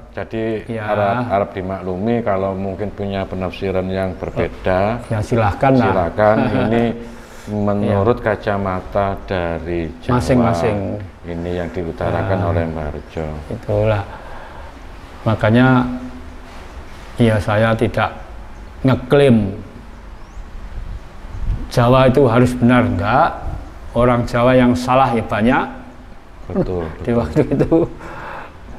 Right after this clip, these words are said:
Speaker 2: Kalau orangnya belum tahu benar dan salah kan belum bisa memilih. Jadi kita tidak ngeklaim, "Harus gini." Enggak. Terserah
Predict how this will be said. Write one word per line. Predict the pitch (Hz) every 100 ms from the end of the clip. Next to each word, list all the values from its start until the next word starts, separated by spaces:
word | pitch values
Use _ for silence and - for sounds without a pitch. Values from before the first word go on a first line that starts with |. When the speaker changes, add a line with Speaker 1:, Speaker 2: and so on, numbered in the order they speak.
| - -
Speaker 2:
Kalau | - 127 139 139 139
orangnya | 139 143 180
belum | 180 139 135 139
tahu | 139 147 165 165
benar | - 127 143 156
dan | - 127
salah | 123 135 160
kan | 156 143
belum | 131 127
bisa | 117 120 131
memilih. | 123 120 123 151 123 123 - - - - - - - - - -
Jadi | - 95 120 120
kita | 113 - 135 131 131 - - - - - - - -
tidak | 120 - 110 - - - -
ngeklaim, | 123 123 127 110 101 92 - - - - - - - - - - -
"Harus | 110 120 127
gini." | - 123 127 123 -
Enggak. | 101 95 95 127 - - - - - - - - - - - -
Terserah | - 123 - 120 110